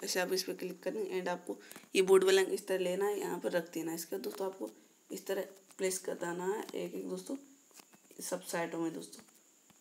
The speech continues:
इस तरह देख सकते हैं दोस्तों। and इस तरह जैसे दोस्तों, chest आ जाएगी and आपकी chest बन जाएगी दोस्तों। यहाँ से भी बना सकते हैं। and दोस्तों, उसका आपको लगाना कैसे दोस्तों, आपको Simple यहाँ चेस्ट रखना है, इसे लग जाएगी दोस्तों।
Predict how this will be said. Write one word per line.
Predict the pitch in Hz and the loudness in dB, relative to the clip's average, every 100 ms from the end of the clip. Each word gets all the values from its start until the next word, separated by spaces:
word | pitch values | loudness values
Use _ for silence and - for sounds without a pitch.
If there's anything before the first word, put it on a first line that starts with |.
| _ _ - | _ _ -16
इस | - - | -12 -8
तरह | 185 190 196 | -4 -2 -2
देख | 170 170 | -6 -8
सकते | - 185 | -10 -6
हैं | 190 | -6
दोस्तों। | - - - - _ - - | -8 -12 -14 -20 _ -20 -8
and | 180 170 | -4 -4
इस | 170 - | -4 -8
तरह | - - - _ - - | -10 -12 -20 _ -20 -12
जैसे | - - | -8 -4
दोस्तों, | 202 - | -4 4
chest | 185 - | 4 6
आ | 180 | 2
जाएगी | 180 185 208 | 0 2 2
and | 196 | 2
आपकी | 180 180 190 | 2 0 0
chest | 269 - - | 0 0 2
बन | 165 160 | 2 2
जाएगी | 85 - 202 - _ _ - - _ _ _ 180 | -2 -4 -8 -14 _ _ -20 -20 _ _ _ -6
दोस्तों। | 180 196 | 0 2
यहाँ | 170 165 | 4 4
से | 185 | 6
भी | 175 | 2
बना | 170 160 - | 2 -4 0
सकते | - - - | 0 -2 -6
हैं। | - - - - - | -8 -12 -20 -20 -4
and | 180 190 | 0 2
दोस्तों, | 214 214 | 2 0
उसका | - 208 | 2 4
आपको | 202 202 208 | 4 2 4
लगाना | 196 190 190 196 | 4 6 4 4
कैसे | 196 - | 2 0
दोस्तों, | 240 202 247 | 0 -2 -2
आपको | 196 - - - - - | -4 -4 -8 -12 -16 -8
Simple | - 98 98 | -4 -2 0
यहाँ | 196 | -2
चेस्ट | - 190 - | -2 -4 -4
रखना | 185 - | -4 -2
है, | 202 | -2
इसे | - 170 | -2 -2
लग | 165 180 | -2 0
जाएगी | 175 185 | 0 0
दोस्तों। | 190 - | -4 -2